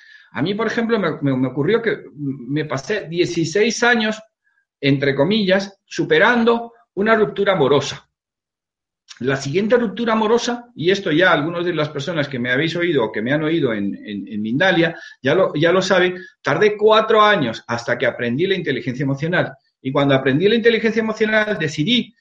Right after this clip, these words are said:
que mientras yo quisiera crear muchísimas cosas, pues la tristeza la iba a reducir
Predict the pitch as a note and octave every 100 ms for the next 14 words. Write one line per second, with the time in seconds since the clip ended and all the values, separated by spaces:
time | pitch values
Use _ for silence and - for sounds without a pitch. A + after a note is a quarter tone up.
0 | _ C3+ B2+ C3 B2+ E3+ A3 A3+ - A#3
1 | D#3+ - C3+ D3 G3+ F3 B2 A#2+ F#3 G#3
2 | A3 - A#3 - A3+ - _ _ C#3 C3+
3 | C#3 C#3 C3+ - G3 G3 G#3+ B2+ B2+ D3+
4 | F3+ F3 D#3+ C3+ C3+ F3